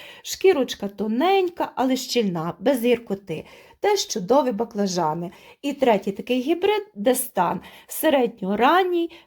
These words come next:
теж високоврожайний, володіє стійкістю до короткочасних знижень температури, сама рослина досить потужна.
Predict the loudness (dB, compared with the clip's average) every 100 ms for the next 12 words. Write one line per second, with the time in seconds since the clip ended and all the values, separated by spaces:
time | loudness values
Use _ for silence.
0 | _ -2 0 2 0 -2 2 2 2 -2
1 | 0 0 0 2 4 4 0 -4 -8 -20
2 | -10 -2 0 2 2 0 0 -2 -2 -2
3 | -4 -2 -2 0 -2 -2 -4 -2 0 0
4 | 0 -4 0 -2 0 -4 -4 -6 -4 -4
5 | -4 0 2 4 0 -4 -6 -2 2 0
6 | 0 0 0 0 2 0 -2 -10 -10 -6
7 | -2 0 -2 -4 -10